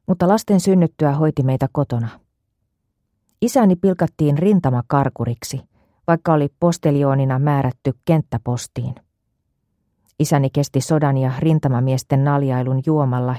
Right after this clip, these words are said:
juhlimalla, sekaantumalla mustaan pörssiin, pettämällä äitiä.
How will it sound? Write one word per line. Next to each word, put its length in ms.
juhlimalla, 600
sekaantumalla 680
mustaan 520
pörssiin, 640
pettämällä 580
äitiä. 440